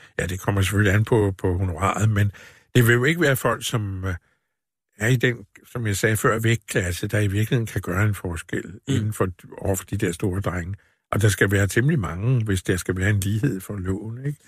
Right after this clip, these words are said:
Speaker 2: Men så, jamen, så spørger jeg bare lige igen, om, om
Speaker 1: Jeg
Speaker 2: om
Speaker 1: tror ikke, det er vejen frem.
Speaker 2: om der er nogen vej frem, så om politikerne er, er nødt til at sige, jamen, der er lovgivning.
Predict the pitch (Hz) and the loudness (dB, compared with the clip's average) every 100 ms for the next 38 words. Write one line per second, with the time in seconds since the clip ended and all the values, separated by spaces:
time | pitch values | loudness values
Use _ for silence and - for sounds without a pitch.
0 | - 160 247 - 220 202 262 277 262 208 | -2 2 2 0 -2 0 0 2 4 2
1 | 190 220 202 202 202 185 185 - 170 175 | 0 -2 0 -2 -2 -4 -4 -4 -4 -4
2 | - _ _ _ _ _ 110 107 135 151 | -6 _ _ _ _ _ -6 0 0 0
3 | 147 135 120 123 139 127 120 127 95 _ | 2 2 4 2 0 -4 -4 -6 -10 _
4 | _ - 165 175 196 320 254 147 131 - | _ -2 2 2 2 0 0 0 0 -2
5 | 123 156 156 160 175 202 240 220 180 160 | -4 -2 0 2 2 4 4 2 2 0
6 | 139 147 104 117 - - - - 180 254 | 0 -2 -4 -8 -8 -10 -6 -2 0 2
7 | 269 247 220 240 220 196 175 170 - 190 | 0 0 2 4 2 2 0 -2 0 -2
8 | 220 - _ _ 151 170 226 262 240 220 | -2 -6 _ _ 0 2 4 2 -4 -4
9 | 170 | -4